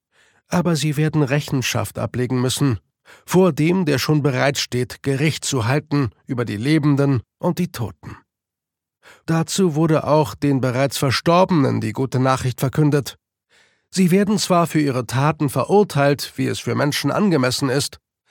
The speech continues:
aber durch den Geist Gottes sollen sie das Leben haben,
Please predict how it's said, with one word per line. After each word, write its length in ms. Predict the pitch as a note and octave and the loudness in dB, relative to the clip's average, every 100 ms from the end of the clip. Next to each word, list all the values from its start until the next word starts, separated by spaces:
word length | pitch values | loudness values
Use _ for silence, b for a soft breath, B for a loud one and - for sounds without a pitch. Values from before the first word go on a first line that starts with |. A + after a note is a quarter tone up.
| _ _ _ _ | _ _ _ _
aber 340 | - F3+ A#3 G#3 | -2 0 0 -2
durch 260 | C#3+ B2 | -2 -2
den 200 | - G#2 | -2 -4
Geist 380 | G#2 C#3 A#2+ - | 0 0 0 -4
Gottes 520 | D3+ E3 B2 G#2 - b b | -4 -2 -2 -2 -4 b b
sollen 340 | - D3 F3+ F3 | -2 0 2 0
sie 120 | D3 | 0
das 260 | A#2+ A2+ G#2+ | -2 -4 -2
Leben 440 | D3+ D#3 D3 A#2 | 0 2 2 2
haben, 360 | A#2+ A#2+ C#3 | 0 0 -2